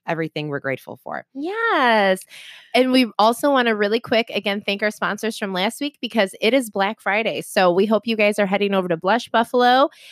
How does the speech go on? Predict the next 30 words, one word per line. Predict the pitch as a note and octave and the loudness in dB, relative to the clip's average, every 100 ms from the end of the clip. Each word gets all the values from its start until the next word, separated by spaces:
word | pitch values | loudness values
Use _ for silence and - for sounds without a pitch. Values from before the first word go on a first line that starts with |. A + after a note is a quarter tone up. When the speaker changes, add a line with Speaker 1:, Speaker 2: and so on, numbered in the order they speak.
| - | -6
Speaker 2:
and | G3 F#3+ | -2 0
Buffalo | F#3+ G#3 C4+ C4 | 0 0 0 0
Made | C4 B3 B3+ B3+ C4+ B3+ | 0 0 0 0 -2 -4
and | G3+ G#3+ A3+ A#3 | -4 0 0 0
also | G3+ A3 B3 | -2 -2 -2
Tea | B3 A3 | -2 -6
Boutique | G#3+ B3 - B3+ C#4 - - - | -6 -8 -6 -6 -6 -8 -16 -4
and | G3+ G3 F#3+ F#3+ F#3+ - | -2 0 0 -2 -4 -8
catching | - G#3 - A#3 | -8 -6 -4 -6
all | - F#3+ | -2 -2
their | G#3+ | -2
sales. | A3+ G#3 G3+ A3+ A#3 | -4 -2 0 0 -2
And | G3 G3 | -4 0
don't | F#3+ E3+ | -2 -2
forget, | - G#3 G3+ A#3 | -10 -2 0 2
with | G#3 - | -2 -4
Blush | F#3 G3 - | -4 -4 -2
Buffalo | G#3 - A#3+ A#3+ B3 - - _ | -4 -2 0 0 -2 -6 -20 _
and | G3 G#3 | -4 -2
Buffalo | G#3 G#3 B3 A#3 | -2 -4 -4 -4
Made, | A3+ A3 C4+ C4 F#3+ | 0 0 0 -2 -2
just | G#3 - | -4 -2
mention | F#3+ A3 A3+ | -6 -6 -6
the | A3+ | -8
code | - G#3+ G#3+ A3+ C#4 - _ _ | 0 2 4 4 2 -4 _ _
go | G3 F#3+ | 2 2
for | - A3+ | 0 -2
one | G#3 F#3+ G#3 C4 | 0 0 0 -4
to | A#3+ | -6
receive, | G3+ - G#3+ G3 F#3+ F#3+ | -8 -6 -4 0 0 0